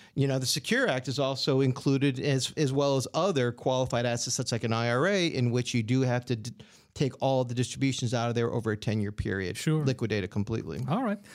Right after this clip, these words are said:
Speaker 2: I've got one more Roth question for you. Jessica has one. She says, "I've done Roth I R A conversions every year for the past several years. I'm gonna retire in two years with thirty thousand dollars in my traditional Roth.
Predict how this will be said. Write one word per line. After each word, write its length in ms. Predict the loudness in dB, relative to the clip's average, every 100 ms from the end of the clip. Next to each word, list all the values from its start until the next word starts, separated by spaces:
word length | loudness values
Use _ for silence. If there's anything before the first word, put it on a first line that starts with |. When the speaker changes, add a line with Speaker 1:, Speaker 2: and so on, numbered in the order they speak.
| -4
Speaker 2:
I've 100 | 0
got 180 | 2 2
one 200 | 2 4
more 240 | 6 6 6
Roth 360 | 4 2 0
question 360 | -2 -2 0 0
for 220 | 2 2
you. 120 | 2
Jessica 560 | 2 2 2 0 2 2
has 240 | 2 2
one. 220 | 2 2 0 -6 -2
She 120 | 2
says, 220 | 4 4
"I've 140 | 2 2
done 220 | 4 4
Roth 360 | 4 4 2
I 140 | 2 4
R 160 | 4
A 80 | 4
conversions 720 | 6 4 6 4 6 4 2 0
every 380 | 0 2 4
year 260 | 6 6 4
for 140 | 2
the 80 | 0
past 340 | 0 2 2 2
several 420 | 2 2 4 6
years. 420 | 6 6 4 2 -2 -16 0
I'm 80 | 4
gonna 160 | 4 4
retire 380 | 2 2 6
in 100 | 6
two 260 | 4 2 4
years 400 | 6 6 6 4
with 160 | 2 2
thirty 340 | 2 4 4
thousand 400 | 2 2 4 6
dollars 380 | 6 4 4 4
in 100 | 4
my 160 | 4
traditional 680 | 0 0 0 2 0 2 4
Roth. 420 | 4 4 4 0